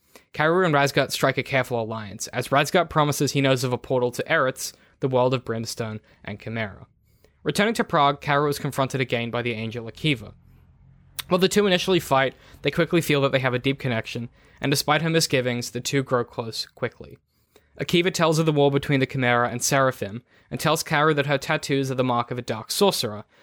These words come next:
and Karu begins to realize she has been tailored to be a weapon to kill Seraphim. As their connection grows, Akiva discovers Karu's wishbone necklace,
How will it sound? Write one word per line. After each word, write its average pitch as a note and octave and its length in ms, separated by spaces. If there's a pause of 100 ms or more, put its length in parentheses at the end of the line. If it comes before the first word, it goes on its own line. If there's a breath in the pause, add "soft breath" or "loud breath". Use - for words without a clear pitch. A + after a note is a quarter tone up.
(160 soft breath)
and C#3 120
Karu D3 260
begins D#3+ 300
to E3+ 100
realize C3 400
she - 120
has B2 100
been B2 200
tailored B2 360
to B2 100
be A#2 100
a A#2 60
weapon A#2 420 (180)
to - 80
kill G#2+ 240
Seraphim. - 580 (760 soft breath)
As D#3+ 140
their G3 80
connection G3 420
grows, F#3 400
Akiva F3 280
discovers F3+ 460
Karu's D3+ 360
wishbone C#3+ 380
necklace, A#2 440